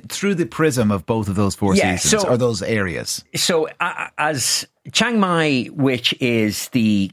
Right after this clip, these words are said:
Speaker 2: capital of the north, the cultural capital of the north, it is really, it's the second city of Thailand. It's stunningly beautiful. The old centre has, I think, something like between two hundred and fifty and three hundred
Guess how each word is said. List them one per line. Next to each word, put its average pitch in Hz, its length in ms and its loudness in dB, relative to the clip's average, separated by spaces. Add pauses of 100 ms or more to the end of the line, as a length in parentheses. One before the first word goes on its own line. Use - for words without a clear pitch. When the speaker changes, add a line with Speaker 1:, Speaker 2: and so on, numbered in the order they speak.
Speaker 2:
capital 127 360 -2
of 104 80 0
the 101 40 2
north, 90 280 2
the - 80 -4
cultural 165 420 -2
capital 101 340 -4
of 92 80 -2
the 95 60 -2
north, 90 280 0
it 185 100 2
is 160 220 -2
really, 151 440 2
it's - 260 -4
the - 80 -8
second 123 440 -2
city 123 340 0
of 110 120 -2
Thailand. 95 640 -4 (480)
It's 120 300 0
stunningly 139 640 2
beautiful. 104 720 2
The 104 280 -2
old 131 240 0
centre 113 440 -2
has, 90 440 -4 (400)
I - 80 -4
think, 123 180 -6
something 135 300 -2
like 95 200 -2
between 113 300 -2
two 165 120 -2
hundred 143 220 0
and 104 120 -4
fifty 123 400 -2
and 92 120 -2
three 135 320 0
hundred 107 480 0